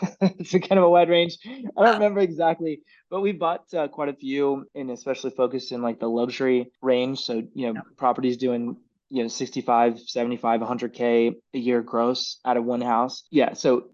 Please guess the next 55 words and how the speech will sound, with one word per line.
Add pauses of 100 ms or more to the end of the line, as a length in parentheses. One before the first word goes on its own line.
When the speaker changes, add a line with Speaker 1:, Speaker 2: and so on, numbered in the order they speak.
(180)
Speaker 1:
I
have
a
group
of
houses
with
a
partner
that
we
have (240)
five
houses, (200)
well
over
two
million
in
assets,
and,
you
know,
they'll
do
almost
four
hundred
K
in (180)
gross
revenue, (100)
monster
numbers.
And (120)
so
I'm
really
fired
up
about
that. (180)
And
then
we
have
developments
in
Texas.
And
so
we've
been
focused
on